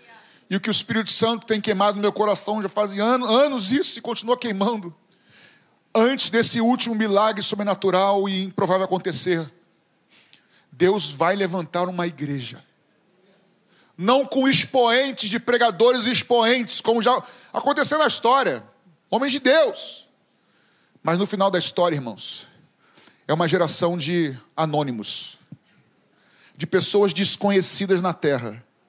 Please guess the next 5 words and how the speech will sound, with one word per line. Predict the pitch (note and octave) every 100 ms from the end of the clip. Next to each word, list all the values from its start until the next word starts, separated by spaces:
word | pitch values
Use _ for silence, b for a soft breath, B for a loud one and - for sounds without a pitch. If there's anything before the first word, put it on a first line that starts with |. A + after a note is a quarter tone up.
| _ _
talvez, | D3+ C3+ C3 - - - b b b -
mas | E3 D3+
conhecidas | - F#3 E3+ - F3+ F3 D3+
no | D#3
céu. | - C#3 B2+ C3+